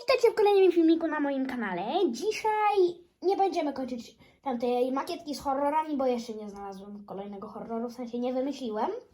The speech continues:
Em, dobra, nieważne, ale dzisiaj zbudujemy sobie tysi makietkę średniowiecza. Podzielę sobie ten filmik na części.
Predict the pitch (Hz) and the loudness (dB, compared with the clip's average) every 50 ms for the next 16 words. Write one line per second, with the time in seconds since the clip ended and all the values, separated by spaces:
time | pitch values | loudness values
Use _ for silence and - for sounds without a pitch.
0 | - - - _ _ _ _ _ _ _ _ _ _ - 294 285 285 294 294 302 | -16 -16 -16 _ _ _ _ _ _ _ _ _ _ 2 2 4 6 6 4 4
1 | 302 294 294 302 294 294 294 294 294 294 285 269 254 240 233 208 220 269 285 254 | 4 0 -2 -2 -2 -2 0 0 0 0 0 0 0 -2 -2 -2 -4 -4 -4 -4
2 | 220 196 196 214 190 - - 190 190 285 294 269 339 381 - 392 370 294 269 285 | -6 -8 -10 -12 -12 -8 -4 -2 -2 0 0 0 0 0 0 0 -2 -2 -4 -6
3 | 262 320 320 311 277 - 285 247 269 254 262 - 392 392 - 370 339 320 - - | -8 -8 -8 -8 -6 -6 -4 -2 -2 -2 0 0 -2 0 0 0 0 -2 -2 -4
4 | 311 277 - - - - 247 240 233 226 - _ _ _ _ _ - - 294 302 | -6 -6 -6 -8 -6 -2 -2 -2 -2 -2 -6 _ _ _ _ _ -14 -10 -8 -6
5 | 320 277 277 269 254 233 226 214 175 - - 220 226 320 - - - _ _ _ | -4 -4 -4 -4 -4 -4 -6 -8 -10 -10 -6 -4 -2 -2 -4 -4 -8 _ _ _
6 | _ _ _ _ _ _ _ _ _ _ _ _ - - - - - 320 339 339 | _ _ _ _ _ _ _ _ _ _ _ _ -18 -10 -4 -4 0 0 2 2
7 | 320 330 330 - 302 285 262 294 294 277 269 240 - 247 233 233 233 214 208 208 | 0 0 -2 -4 -4 -6 -4 -4 -4 -4 -6 -6 -6 -8 -6 -6 -6 -8 -10 -12
8 | - - 330 370 | -10 -6 -6 -6